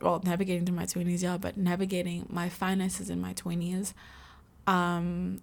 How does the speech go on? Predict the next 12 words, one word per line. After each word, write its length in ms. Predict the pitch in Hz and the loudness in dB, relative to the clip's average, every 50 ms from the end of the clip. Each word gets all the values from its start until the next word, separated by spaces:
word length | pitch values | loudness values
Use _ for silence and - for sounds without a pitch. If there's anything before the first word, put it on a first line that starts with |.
| - | -2
I've 140 | - 190 190 - | -2 -2 0 0
opened 380 | - 196 196 196 - 202 190 185 | 0 0 2 2 2 2 2 2
up, 160 | 175 170 175 - - | 2 0 0 -2 -4
like, 380 | 170 160 160 160 - - - - - - - | -4 -2 -4 -6 -8 -12 -16 -18 -8 -2 -2
two 280 | - - 208 208 202 | 0 2 2 4 4
savings 440 | 196 - 180 175 175 175 175 175 - | 4 4 4 2 2 0 -2 -2 -4
accounts 640 | 175 - - - 180 175 175 175 175 - - - - - | -6 -8 -8 -6 -4 -2 -2 -2 -2 -2 -4 -4 -6 -4
with 180 | - 175 170 170 - - - - | -4 -4 -4 -4 -6 -10 -6 -2
two 180 | - - 196 | 0 0 0
different 460 | 190 185 175 180 - 175 175 170 165 | 0 0 -2 -2 -2 -2 0 -2 -2
banks, 380 | - 175 170 170 170 170 175 - | -4 -4 -6 -4 -4 -4 -4 -2
so 480 | - - - - 185 180 175 175 175 | 0 0 2 2 2 0 0 -2 -4